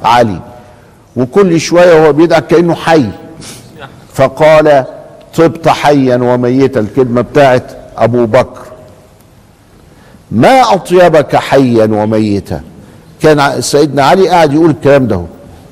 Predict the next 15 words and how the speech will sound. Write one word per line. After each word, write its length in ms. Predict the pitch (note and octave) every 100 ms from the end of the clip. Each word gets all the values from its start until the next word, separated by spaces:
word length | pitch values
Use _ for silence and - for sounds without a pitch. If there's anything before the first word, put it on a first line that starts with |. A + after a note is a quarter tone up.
| - - _ _ _ _ _ _ _ -
متعجب، 640 | A#2+ D#3+ C#3+ E3 G#2+ G#2 - - - - _ _ _ _ _ _ - _ _ _ _ _ _ _ _ _
كأنه 340 | B2 C3 C#3+
في 160 | A#2+ C3+
حرارة، 600 | - B2 C#3+ E3 D#3+ - -
ما 100 | G2+
فيش 220 | G#2 A2+
برودة، 500 | G#2+ A2+ D3+ D#3+ D#3 - - - - - -
والجسم 640 | A2 A#2 G#2+ D#3 - C3
ش-، 140 | A#2 C3
الشريف 960 | A2 A2 G#2 G#2+ - A2+ C3+ E3 -
باقي 340 | A#2+ D#3 - C3+
زي 240 | B2+ C#3+
ما 180 | C3 B2+
هو 200 | C3 G#2+
كده. 280 | - G2